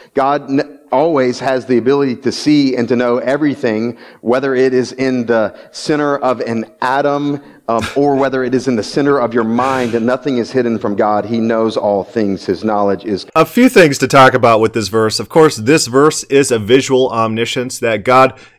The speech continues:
Speaker 2: gains information from watching. In the ancient mind, uh, a visual omniscience could be blocked. And so that's why we have the scene in Ezekiel in which God proves to Ezekiel that he can see the people doing things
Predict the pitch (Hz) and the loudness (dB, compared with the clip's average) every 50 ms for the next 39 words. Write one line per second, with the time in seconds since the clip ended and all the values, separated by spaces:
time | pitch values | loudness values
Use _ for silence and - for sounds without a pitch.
0 | _ 113 110 98 113 147 175 196 196 196 175 147 170 170 - - 139 117 123 131 | _ -12 -6 0 4 4 6 6 6 4 4 0 -2 -2 -2 -4 -4 -2 0 0
1 | 135 135 143 - - - 95 92 95 _ _ _ _ _ _ _ - - 120 117 | 2 2 0 -2 -4 -8 -10 -10 -14 _ _ _ _ _ _ _ -4 -2 -2 0
2 | 113 107 104 107 107 110 107 - - 92 85 87 90 95 - 175 190 190 180 180 | 0 0 2 2 2 2 2 -2 -8 -10 -10 -10 -10 0 4 4 6 6 6 6
3 | 185 - - 143 135 135 147 160 151 131 120 113 107 - - _ _ _ _ _ | 4 4 2 2 2 4 4 4 4 4 2 0 -4 -8 -14 _ _ _ _ _
4 | _ - 139 143 139 - - 135 123 104 98 131 165 185 165 165 165 156 139 127 | _ 4 6 6 6 4 2 -2 -4 -2 2 4 4 4 4 4 4 6 6 6
5 | 117 110 107 - - 117 110 110 110 110 113 117 113 - - 113 104 101 101 - | 4 4 2 0 0 0 0 0 0 -2 -2 -4 -4 -4 -4 -6 -6 -6 -6 -10
6 | - - - - - 147 147 156 143 120 107 123 123 120 117 107 87 - 101 104 | -12 -14 -16 -6 -2 0 2 2 0 -2 -2 -2 0 0 -2 -2 -4 -4 -2 0
7 | 107 101 90 82 - - - 98 98 - - 113 120 151 170 - - 165 151 147 | 0 0 0 -4 -6 -12 -12 -12 -10 -8 -6 0 2 2 2 2 0 0 2 2
8 | 143 127 127 127 127 117 113 110 - - - 123 127 127 127 123 - _ _ _ | 2 2 4 2 2 2 -2 -8 -8 -6 -4 -2 -2 -2 -4 -6 -10 _ _ _
9 | _ _ _ _ _ _ - 160 190 202 190 160 139 120 131 131 131 - - 120 | _ _ _ _ _ _ 0 2 4 4 4 2 2 2 2 0 0 2 0 2
10 | 117 117 113 - 110 113 117 117 104 95 90 120 123 127 131 131 117 - - - | 2 2 0 0 -4 -4 -4 -4 -4 -4 0 2 4 6 6 4 4 0 -8 -2
11 | - 160 165 160 - - - 131 123 110 98 110 127 123 117 - - - 104 95 | 0 0 0 0 -2 -4 -4 -4 -4 -4 -2 -2 -2 -2 -2 0 0 0 0 2
12 | 104 107 98 98 104 117 107 - - 151 151 156 165 165 160 - 147 131 117 110 | 0 0 0 -2 -6 -10 -10 -8 -6 -4 -2 -2 -2 -2 -4 -2 -4 -2 -2 -4
13 | 101 - - 120 110 - 113 107 101 98 92 113 117 123 123 120 113 113 - 110 | -6 -6 -8 -8 -4 -4 -4 -4 -4 -6 -6 -6 -4 -4 -4 -4 -6 -6 -4 -4
14 | 104 101 101 101 - | -4 -4 -6 -8 -10